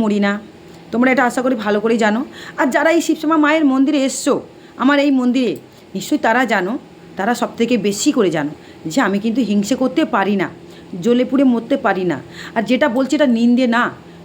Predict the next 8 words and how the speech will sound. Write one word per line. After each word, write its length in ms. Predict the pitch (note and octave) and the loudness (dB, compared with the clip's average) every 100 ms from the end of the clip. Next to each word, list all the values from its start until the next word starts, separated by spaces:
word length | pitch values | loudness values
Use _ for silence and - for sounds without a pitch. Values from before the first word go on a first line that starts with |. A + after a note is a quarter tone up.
| - - | -16 -8
ভুলটাকে 540 | G#3+ C#4 B3+ C4+ C4 | 0 2 4 2 0
ধরা, 320 | A3 E3 E3 C3 - - - - - - D3 | -2 -2 -2 -4 -10 -20 -20 -20 -20 -16 -8
ভুলটাকে 500 | B2+ C4+ C4 B3 C#4 F4+ - - - - | 0 2 2 0 2 0 -2 -18 -20 0
তুলে 180 | D#4 D4+ | 2 4
দেওয়া। 180 | G3 D3+ - - - F#3+ | 2 -2 -6 -16 -8 -2
যেটা 180 | B3+ D4 C4 | 2 2 4
উনি 140 | C4+ D4+ - - - - - - - | 4 2 0 -10 -20 -20 -20 -14 0
করছেন, 380 | D4 D#4 D4 | 2 2 2